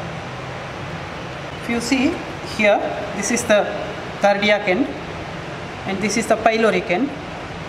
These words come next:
Pyloric end is thick, it is hard because of the presence of a sphincter, an anatomical sphincter called pyloric sphincter, which is formed by the hypertrophy of circular muscle coat.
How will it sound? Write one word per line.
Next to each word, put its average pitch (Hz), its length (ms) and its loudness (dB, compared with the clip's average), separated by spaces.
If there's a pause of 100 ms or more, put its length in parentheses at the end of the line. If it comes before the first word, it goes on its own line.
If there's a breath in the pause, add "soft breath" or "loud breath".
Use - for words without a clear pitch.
(320)
Pyloric 269 480 6
end 254 240 6 (220)
is - 260 -2 (340)
thick, 254 220 2 (380)
it 190 100 -4
is 220 140 2
hard 202 440 4 (360)
because 220 300 4
of 208 120 2
the - 80 4
presence 202 540 4
of 185 200 4 (560)
a 196 60 6
sphincter, 214 480 4 (320)
an 185 100 4
anatomical 196 580 6
sphincter 196 520 2
called 180 160 6
pyloric 196 580 6 (140)
sphincter, 190 520 2 (460)
which 185 140 -4
is 208 100 2
formed 196 320 4
by 196 140 4
the 185 180 6 (320)
hypertrophy 196 640 4
of 180 120 4
circular 202 460 4
muscle 180 320 2
coat. - 240 2